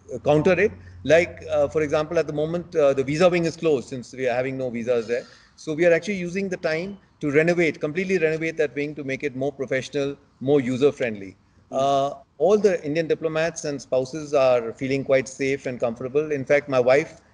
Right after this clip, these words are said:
Speaker 1: uh, has regular Skype calls with the wives of all the Indian officers here.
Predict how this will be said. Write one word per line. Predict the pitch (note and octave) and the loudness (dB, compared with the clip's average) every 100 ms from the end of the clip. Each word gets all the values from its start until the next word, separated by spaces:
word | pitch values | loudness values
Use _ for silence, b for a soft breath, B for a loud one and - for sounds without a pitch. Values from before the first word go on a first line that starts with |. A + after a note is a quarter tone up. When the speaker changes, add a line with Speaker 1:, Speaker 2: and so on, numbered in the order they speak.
| b | b
Speaker 1:
uh, | - B2+ | -2 0
has | B2+ C3 C#3+ B2 - - - | 2 2 2 0 -8 -18 -2
regular | A#2+ D3+ F3 D#3+ | 2 4 6 4
Skype | - C#3+ C#3+ - | 2 -2 -2 -2
calls | C#3+ A2+ F#2+ _ _ _ | -2 -2 -6 _ _ _
with | A#2+ C#3+ | -6 0
the | D3+ | 2
wives | C3+ C#3 D3 C3+ | 4 2 0 -8
of | C3 | -10
all | B2+ C3 | -6 -6
the | C3+ C3 | -6 -10
Indian | C3 A#2+ B2 A2+ | -10 -6 -6 -6
officers | - A2+ A#2 B2 A2+ | -8 -8 -6 -6 -4
here. | B2 A#2+ | -4 -4